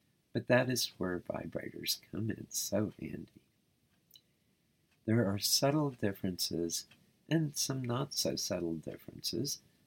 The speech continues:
between my male orgasms and my female orgasms. Often when I raise the female sex energy in my body, my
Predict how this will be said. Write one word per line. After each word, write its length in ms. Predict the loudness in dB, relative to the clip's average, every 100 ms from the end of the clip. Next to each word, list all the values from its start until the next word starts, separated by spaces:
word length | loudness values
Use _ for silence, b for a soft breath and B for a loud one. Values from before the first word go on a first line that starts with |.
| _
between 440 | -8 0 2 2
my 120 | 2
male 540 | 0 0 2 2 2 -2
orgasms 920 | -2 -2 -2 -2 -2 -2 -4 -4 -6 -8
and 160 | -2 -2
my 140 | -2 -6 -2
female 480 | -2 0 -4 -4 -10 -12
orgasms. 800 | -14 -12 -10 -10 -12 -14 -16 -16 b b b b _ _
Often 480 | -2 -2 0 0 0
when 140 | -6 -4
I 180 | -4 -4
raise 560 | -2 0 2 0 -2 -2
the 100 | -10 -6
female 500 | 0 2 2 0 0 -2
sex 460 | -2 -2 -6 -8
energy 540 | -8 -6 -6 -6 -6 -6
in 120 | -8 -10
my 120 | -12
body, 500 | -10 -12 -4 -2 -2 b b b _
my 200 | -2 -2